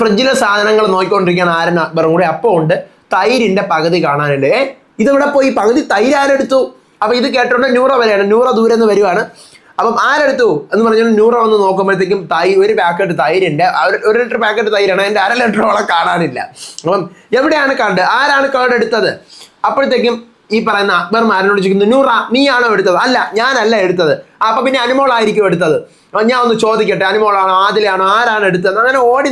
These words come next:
നടന്ന് എല്ലാവരും എടുത്ത് എന്ത് ചെയ്യുന്നു? നൂറ ചോദിക്കുന്നുണ്ട്, നീയാണോ, നീയാണോ എന്ന്. അപ്പൊ ആദില പറയുന്നുണ്ട്,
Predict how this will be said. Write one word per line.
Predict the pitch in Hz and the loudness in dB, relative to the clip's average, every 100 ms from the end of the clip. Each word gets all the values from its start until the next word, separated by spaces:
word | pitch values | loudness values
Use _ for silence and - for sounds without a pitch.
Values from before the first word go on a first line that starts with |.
| 240 | 0
നടന്ന് | 214 226 208 | 0 0 2
എല്ലാവരും | 226 254 233 | 0 0 0
എടുത്ത് | 190 208 180 | 0 0 -2
എന്ത് | 185 | 0
ചെയ്യുന്നു? | 180 165 151 147 - _ _ 202 | 0 0 -2 -4 -12 _ _ 0
നൂറ | 220 190 - - | 2 2 -2 -2
ചോദിക്കുന്നുണ്ട്, | 254 254 240 196 180 | 0 2 0 0 0
നീയാണോ, | 240 240 190 202 202 | 0 0 0 0 2
നീയാണോ | 196 180 156 | 2 0 -2
എന്ന്. | 131 - - - | -4 -10 -12 -4
അപ്പൊ | 208 214 | 0 0
ആദില | 233 262 | 0 0
പറയുന്നുണ്ട്, | 226 208 214 | 0 -2 -2